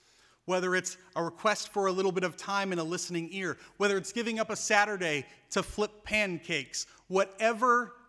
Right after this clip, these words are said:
it is, the Lord wants to work through you.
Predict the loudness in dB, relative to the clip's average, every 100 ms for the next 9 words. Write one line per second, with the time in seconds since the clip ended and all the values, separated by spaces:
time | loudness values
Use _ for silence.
0 | _ -4 0 2 2 0 -4 -10 -12 -8
1 | -6 -4 -2 -2 -4 -4 -6 -6 -10 -12
2 | -10 -10 -12 -20 -12 -10 -8 -10 -16 -20
3 | _ _ _ _ _ _ -8 -6 -8